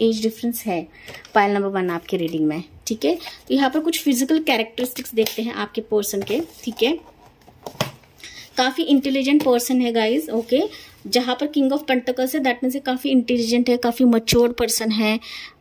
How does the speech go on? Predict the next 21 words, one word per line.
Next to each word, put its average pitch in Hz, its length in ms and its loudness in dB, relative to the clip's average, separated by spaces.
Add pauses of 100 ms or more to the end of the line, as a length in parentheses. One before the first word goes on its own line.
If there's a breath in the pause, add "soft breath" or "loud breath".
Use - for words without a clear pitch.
(220)
अ, 202 120 0
रिश्तों 226 280 0
को 262 100 -2
समझने 226 460 2
वाला 208 260 2
है, 208 300 2
आपको 208 320 -4
समझने 220 460 0
वाला 202 260 0
है, 202 360 -4
ठीक 220 220 0
है। 302 100 0 (320 loud breath)
फिर 254 100 4
भी 254 100 2
हम 285 180 6
यहाँ 254 260 2
पर 233 80 4
देखते 214 360 2
हैं 220 100 -2
आपके 214 280 -6
लिए 226 200 0